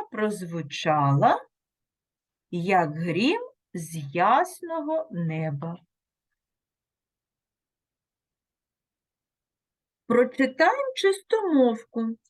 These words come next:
Спочатку повільно, а потім поступово прискорюючи темп. Читаємо. Спочатку разом з черепашкою.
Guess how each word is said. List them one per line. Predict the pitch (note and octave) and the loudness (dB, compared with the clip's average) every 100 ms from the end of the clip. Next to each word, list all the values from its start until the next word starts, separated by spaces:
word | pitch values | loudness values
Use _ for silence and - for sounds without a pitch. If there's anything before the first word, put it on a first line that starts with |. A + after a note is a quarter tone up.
| _ | _
Спочатку | - - C#4 C#4 C4 G3 - - F#3+ | -14 -2 -2 2 2 2 0 -8 -6
повільно, | F3+ F3 D#3 G3+ D#4+ G#4 G#4+ G#4+ _ _ _ _ _ - | -2 -2 0 0 0 0 -6 -8 _ _ _ _ _ 0
а | F3 | 2
потім | - - B3 A4 G#4+ A#4 G#4+ | 0 -2 0 0 0 -4 -2
поступово | A3+ A3 _ G3 F3+ F3+ A#3+ F4 G#4 G#4+ | -4 -4 _ -8 -8 -4 0 2 2 0
прискорюючи | D#4 A#3+ A3 - A3+ B3+ C#4 D4 C#4+ - C4+ C4+ - | 0 -2 -2 -8 -2 0 0 -2 -4 -6 -8 -6 -2
темп. | E3 C3+ - _ _ _ _ _ | -2 -2 -8 _ _ _ _ _
Читаємо. | - A4+ A4+ F#3+ D#3 E3 D3 C#3 _ _ | -10 -8 0 0 0 -4 -10 -14 _ _
Спочатку | - - F#3+ - A#3 D#4 A#4+ - A#3+ | -20 -8 -6 -2 2 2 2 0 2
разом | F3+ A#3+ D4 C4+ B3 | 6 4 2 -2 -4
з | - | -4
черепашкою. | A3 G#3 G3+ D#3+ C#3 C#3 - - | -4 -4 -6 -8 -8 -10 -16 -20